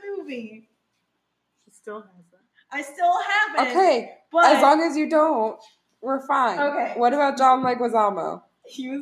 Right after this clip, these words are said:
Speaker 1: in a movie. <laughs> Um, but you were talking about, uh, "It's pretty, I want it." He
Speaker 3: Yeah.
Speaker 1: talked about that a lot.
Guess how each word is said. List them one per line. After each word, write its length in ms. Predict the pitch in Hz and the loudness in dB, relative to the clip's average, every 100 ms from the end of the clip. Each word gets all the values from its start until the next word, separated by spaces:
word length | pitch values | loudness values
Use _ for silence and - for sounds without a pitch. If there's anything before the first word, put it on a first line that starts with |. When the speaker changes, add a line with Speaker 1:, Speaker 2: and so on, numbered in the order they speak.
| 294 | -14
Speaker 1:
in 100 | 339 | -16
a 140 | 427 | -14
movie. 240 | 330 415 640 | -10 -2 0
<laughs> 800 | - 605 679 523 - - - 349 | 4 4 4 2 -6 -8 -4 4
Um, 340 | 359 320 285 262 - - - 285 | 6 6 4 -2 -8 -12 -14 2
but 400 | 339 320 302 294 | 4 6 4 0
you 100 | 320 | -6
were 80 | 320 | -4
talking 360 | 339 311 311 | -4 -4 -6
about, 440 | 294 269 254 254 262 | -6 -4 -2 -4 -2
uh, 500 | 247 233 220 214 208 _ _ - | 2 4 4 0 -8 _ _ -14
"It's 180 | 254 226 | -12 -12
pretty, 480 | _ 339 330 285 247 | _ -2 0 -2 -2
I 220 | 220 220 | -2 -4
want 380 | 220 233 220 190 | -4 -2 -2 -4
it." 80 | - 226 | -12 -10
He 200 | 233 214 | -4 0
Speaker 3:
Yeah. 280 | 190 170 175 233 | 2 0 -4 -4
Speaker 1:
talked 320 | 240 233 233 | -2 -2 -4
about 400 | 220 226 214 - | -2 0 0 -2
that 280 | 240 226 226 - - _ - | 0 0 0 -8 -20 _ -2
a 100 | 226 | 0
lot. 480 | 185 - - - | 0 0 0 0